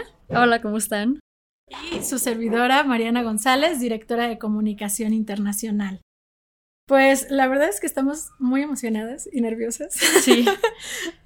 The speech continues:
Speaker 2: de hacer esta edición. De hecho, esta sección aún no tiene nombre.
Speaker 1: Sí, es una nueva sección a la que, de hecho, David y Raquel no nos autorizaron a hacer.
Speaker 2: <laughs> Entonces, un poco nos autorizamos nosotras mismas para realizarla.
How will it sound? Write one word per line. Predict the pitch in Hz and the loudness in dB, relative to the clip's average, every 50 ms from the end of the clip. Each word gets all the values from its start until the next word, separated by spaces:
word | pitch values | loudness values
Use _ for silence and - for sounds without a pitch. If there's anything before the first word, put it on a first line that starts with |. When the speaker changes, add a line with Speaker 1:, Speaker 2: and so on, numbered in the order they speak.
| _ _ | _ _
Speaker 2:
de | 254 240 240 233 233 226 - | 0 0 0 0 0 -4 -4
hacer | 233 247 226 226 262 247 247 | -6 -6 -4 0 0 2 2
esta | 254 254 254 - 262 247 240 | 2 0 0 -2 0 0 0
edición. | 240 233 233 220 202 - 262 254 247 269 320 427 - | 0 0 -2 -2 -4 -2 0 2 2 2 0 -2 -6
De | 247 226 247 254 | -4 -2 0 0
hecho, | 254 254 - 269 | 0 0 0 0
esta | 262 254 254 - - 262 262 | 0 0 0 0 -2 -2 0
sección | 262 233 214 - - 240 233 233 240 - | -2 -2 -2 -2 -2 0 0 0 -2 0
aún | - 254 262 277 285 | 2 2 4 4 4
no | 311 320 | 2 2
tiene | 320 302 262 254 247 | 0 2 2 2 2
nombre. | 233 226 220 220 226 233 254 320 440 - _ - | 2 2 0 -2 -2 -2 -4 -6 -8 -10 _ -6
Speaker 1:
Sí, | - - 240 214 | -2 0 2 2
es | 214 220 - | 2 2 2
una | 254 240 220 | 0 0 2
nueva | 214 214 220 220 214 | 0 0 0 -2 -2
sección | 220 208 - - - 196 190 190 208 233 285 285 - _ _ - | -4 -6 -6 -2 -2 0 0 0 -2 -4 -6 -8 -10 _ _ -2
a | 220 208 | 0 2
la | 202 202 196 | 2 2 2
que, | 196 196 190 190 190 190 190 | 2 -2 -2 -4 -4 -6 -4
de | - 202 196 | -2 -2 -2
hecho, | 196 - - 220 | -2 0 0 0
David | 202 190 190 208 208 | 0 2 0 0 0
y | 208 | 0
Raquel | 214 214 202 208 202 202 208 | 0 -2 -2 -2 -4 -4 -2
no | 214 208 208 | -2 -2 -2
nos | 202 196 - | -4 -4 -4
autorizaron | 202 196 - 196 196 190 - 226 233 233 220 | -6 -4 -4 -4 -2 0 0 0 2 2 2
a | 202 | 2
hacer. | 202 - 220 220 233 294 311 - _ _ - - - | 0 0 0 2 0 0 -2 -4 _ _ -14 -4 -2
Speaker 2:
<laughs> | 349 - 381 320 330 339 330 254 - 262 247 - - | -2 0 0 2 4 4 4 4 2 0 -4 -4 -4
Entonces, | - 269 262 254 - 269 254 262 277 269 | -2 -2 0 2 2 2 2 2 -2 0
un | 277 269 - | 0 0 0
poco | 262 254 269 262 | 0 0 0 0
nos | 254 240 - | 0 0 0
autorizamos | 240 226 226 233 220 226 240 262 254 240 247 233 269 | -2 -2 -2 -2 -4 -4 -2 -4 -2 -2 -2 -2 -2
nosotras | 240 226 - 226 214 233 226 226 226 | -2 0 -2 -2 -2 -2 -4 -4 -2
mismas | 226 220 202 220 226 233 233 | -4 -4 -4 -4 -4 -6 -6
para | - - 226 214 214 | -4 -4 -4 -2 -2
realizarla. | 214 226 214 208 214 226 - - 254 240 254 294 254 247 247 311 - | -2 -2 -2 -2 -2 -4 -2 -2 0 0 2 2 2 2 0 -2 -8